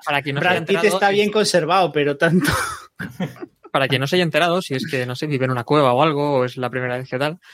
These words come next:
Speaker 1: em, Brad Pitt está haciendo una película sobre la Fórmula uno, donde también está metido por ahí, está metido Hamilton, si no recuerdo mal,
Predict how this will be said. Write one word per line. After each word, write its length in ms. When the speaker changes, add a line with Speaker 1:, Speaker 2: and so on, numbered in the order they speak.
Speaker 1:
em, 960
Brad 160
Pitt 120
está 120
haciendo 200
una 60
película 220
sobre 160
la 80
Fórmula 320
uno, 320
donde 240
también 200
está 140
metido 360
por 100
ahí, 160
está 280
metido 880
Hamilton, 340
si 60
no 80
recuerdo 260
mal, 180